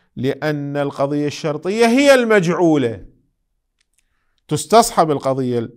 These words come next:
الشرطية لأنها هي المجعولة من قبل الشارع وجعلها بما هي شرطية،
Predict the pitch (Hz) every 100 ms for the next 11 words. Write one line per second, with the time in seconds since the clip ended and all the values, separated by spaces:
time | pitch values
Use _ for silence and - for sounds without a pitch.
0 | _ _ _ _ - 147 131 123 120 113
1 | 120 139 165 151 135 139 143 151 156 165
2 | 156 214 202 160 139 120 101 139 127 117
3 | 113 107 - 127 143 151 165 - - -
4 | - 160 202 214 175 160 143 165 202 220
5 | 214 220 202 185 269 240 202 165 139 135
6 | 127 107 113 110 107